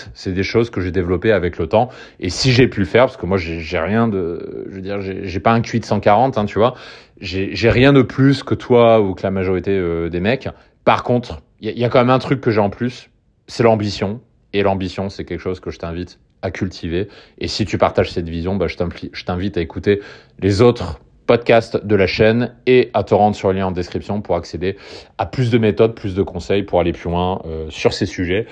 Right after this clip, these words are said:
Et dernier conseil pour la route, n'oublie pas, en tant qu'introverti, tu peux faire de grandes choses, simplement. Tu n'as pas conscience aujourd'hui de ton potentiel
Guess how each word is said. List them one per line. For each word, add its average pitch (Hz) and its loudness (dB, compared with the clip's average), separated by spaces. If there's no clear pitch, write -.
Et 127 2
dernier 113 2
conseil 104 -4
pour 98 -4
la 90 0
route, 98 -4
n'oublie 113 2
pas, 98 4
en 92 -4
tant 101 0
qu'introverti, 95 -4
tu - -16
peux 87 -8
faire 90 -4
de 90 -8
grandes 90 -2
choses, 92 -4
simplement. 85 -4
Tu - -8
n'as 92 4
pas - 0
conscience 110 0
aujourd'hui 95 0
de 85 -20
ton 95 -4
potentiel 98 0